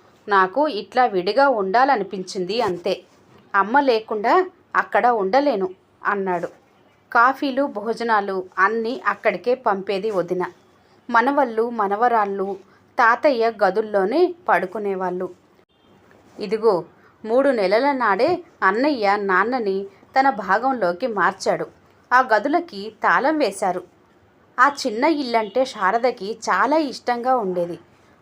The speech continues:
తను వెళ్ళినప్పుడల్లా దాన్ని శుభ్రంగా దులిపి సర్ది వచ్చేది.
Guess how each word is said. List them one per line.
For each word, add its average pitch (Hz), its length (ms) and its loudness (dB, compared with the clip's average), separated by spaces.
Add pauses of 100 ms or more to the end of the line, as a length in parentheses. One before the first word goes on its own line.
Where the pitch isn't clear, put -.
(140)
తను 269 140 4
వెళ్ళినప్పుడల్లా 285 880 0 (320)
దాన్ని 220 420 0
శుభ్రంగా 226 640 0
దులిపి 196 540 -6 (280)
సర్ది 220 400 2
వచ్చేది. 180 520 -2